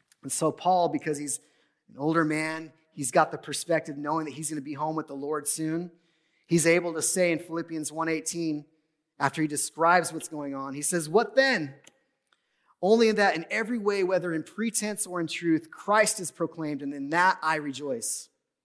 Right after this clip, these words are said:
Paul knew that it doesn't matter what happens to me in this life.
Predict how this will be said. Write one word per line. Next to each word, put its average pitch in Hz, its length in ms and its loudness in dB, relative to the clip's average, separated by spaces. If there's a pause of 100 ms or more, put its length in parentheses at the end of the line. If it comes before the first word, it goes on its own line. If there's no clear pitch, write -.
(1700)
Paul 170 220 4
knew 170 180 4
that 160 80 4
it - 240 -4
doesn't 170 240 -8
matter 175 260 -2
what 170 100 -6
happens 160 360 -6
to 147 80 -10
me 147 80 -8
in 143 60 -6
this 135 200 -8
life. 135 400 -10